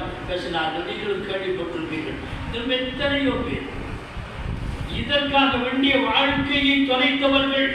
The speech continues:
தொலைத்தவர்கள் என்றால் பொருளாதார அடிப்படையிலே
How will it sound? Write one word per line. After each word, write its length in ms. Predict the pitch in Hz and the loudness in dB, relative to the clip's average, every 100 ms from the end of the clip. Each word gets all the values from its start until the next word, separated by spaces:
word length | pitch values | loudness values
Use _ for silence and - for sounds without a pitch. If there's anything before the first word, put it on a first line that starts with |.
| - - - - - | -4 -8 -10 -12 -10
தொலைத்தவர்கள் 720 | 202 262 269 277 269 254 247 | -6 2 2 4 2 2 0
என்றால் 340 | 240 240 240 240 226 | 0 2 0 0 -2
பொருளாதார 560 | 240 277 285 277 262 262 | 0 2 4 6 4 4
அடிப்படையிலே 720 | - 269 269 247 240 220 208 | 2 0 0 0 -2 0 0